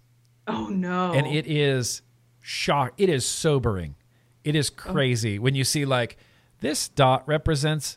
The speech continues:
Speaker 2: a thousand dollars. This d-, this line represents how much money you'll make your entire life. And this green block that goes on for eighteen pages is how much Jeff Bezos made this year.
Speaker 1: Oh my God.
Speaker 2: It's unreal.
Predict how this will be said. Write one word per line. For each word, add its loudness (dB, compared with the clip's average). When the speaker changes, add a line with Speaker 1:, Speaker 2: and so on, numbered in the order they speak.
Speaker 2:
a -4
thousand 2
dollars. 2
This -2
d-, 0
this -2
line 4
represents 4
how 4
much 2
money 2
you'll 6
make 2
your 4
entire 2
life. 4
And -2
this 2
green -4
block 0
that -4
goes 2
on 0
for -4
eighteen 0
pages 4
is 0
how 2
much 2
Jeff 2
Bezos 4
made 0
this 2
year. 0
Speaker 1:
Oh 6
my 2
God. -4
Speaker 2:
It's 0
unreal. 0